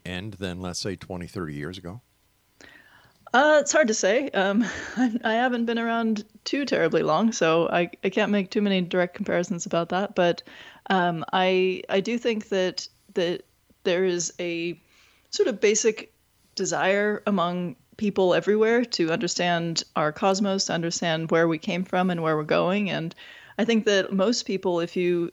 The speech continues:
Speaker 2: if you give them a chance to explore that, they'll
Speaker 1: Mm-hmm.
Speaker 2: be interested. I think it's something that,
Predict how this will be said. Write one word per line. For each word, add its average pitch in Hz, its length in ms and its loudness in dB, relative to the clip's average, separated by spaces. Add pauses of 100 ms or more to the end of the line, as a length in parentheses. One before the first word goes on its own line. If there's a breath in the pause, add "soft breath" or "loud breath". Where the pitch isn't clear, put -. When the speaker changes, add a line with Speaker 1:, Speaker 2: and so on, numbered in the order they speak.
Speaker 2:
if 185 120 -6
you 185 100 0
give 190 240 2
them 185 200 0
a 160 80 -4
chance 196 500 -4
to 175 400 0 (280 loud breath)
explore 202 520 2
that, 165 360 0
they'll 175 200 2
Speaker 1:
Mm-hmm. 180 80 0
Speaker 2:
be 180 220 0
interested. - 480 -4
I - 80 -4
think 180 160 -6
it's 214 160 0
something 170 380 0
that, 165 240 0